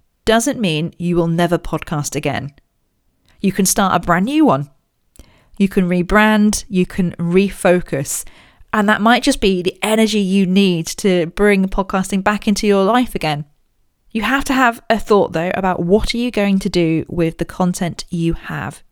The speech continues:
Is it still worth keeping? Is it worth having?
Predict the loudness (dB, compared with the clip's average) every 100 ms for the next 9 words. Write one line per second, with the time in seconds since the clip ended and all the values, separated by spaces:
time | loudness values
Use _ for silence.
0 | _ _ -20 -20 _ _ _ _ 0 2
1 | 2 2 0 2 0 -2 -4 -2 0 -2
2 | -8 _ _ _ _ -2 0 0 0 2
3 | 2 0 -2 -4 -2 0 0 0